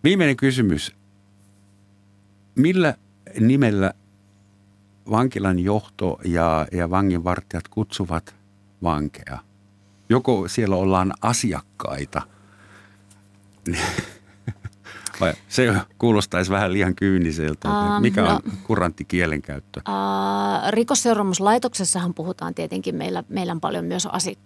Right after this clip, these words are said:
Speaker 2: asiakkaista, y-, yksitoimistoissa ja muissa otetaan asiakkaita vastaan. Vielä suljetuissa vankiloissa puhutaan toki paljon vangeista. Vankeuslaki lähtee termistä vanki.
Speaker 1: Mm.
Speaker 2: Äh, mutta toki kyllähän esimerkiksi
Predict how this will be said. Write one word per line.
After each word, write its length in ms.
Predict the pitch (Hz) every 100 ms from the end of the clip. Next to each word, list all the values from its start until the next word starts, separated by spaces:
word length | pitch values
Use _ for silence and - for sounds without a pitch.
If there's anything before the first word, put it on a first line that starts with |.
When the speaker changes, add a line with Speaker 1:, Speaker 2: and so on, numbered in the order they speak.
| _
Speaker 2:
asiakkaista, 760 | - 185 185 - - 196 - - - -
y-, 40 | -
yksitoimistoissa 960 | - 196 - - - 196 - - - -
ja 80 |
muissa 300 | 180 160 -
otetaan 360 | 170 180 165 180
asiakkaita 460 | 185 185 - 202 -
vastaan. 440 | 196 185 180 185 208 - - - - - - -
Vielä 260 | 220 208 - - -
suljetuissa 640 | - 233 240 196 180 170
vankiloissa 580 | 180 185 175 185 196 - -
puhutaan 400 | 170 185 - 196
toki 220 | 190 190
paljon 300 | - 226 175 185
vangeista. 580 | 175 170 - 190 190
Vankeuslaki 880 | 180 190 180 175 - 180 180 - -
lähtee 640 | - - 170 - - - - - - -
termistä 580 | 175 - 190 - 180
vanki. 520 | 170 170 175 - 156 73
Speaker 1:
Mm. 80 | - - - - - - - - - -
Speaker 2:
Äh, 100 | 185 170
mutta 280 | 190 - 190
toki 380 | 202 196 180 - _
kyllähän 380 | - 190 185 185
esimerkiksi 420 | 180 185 185 -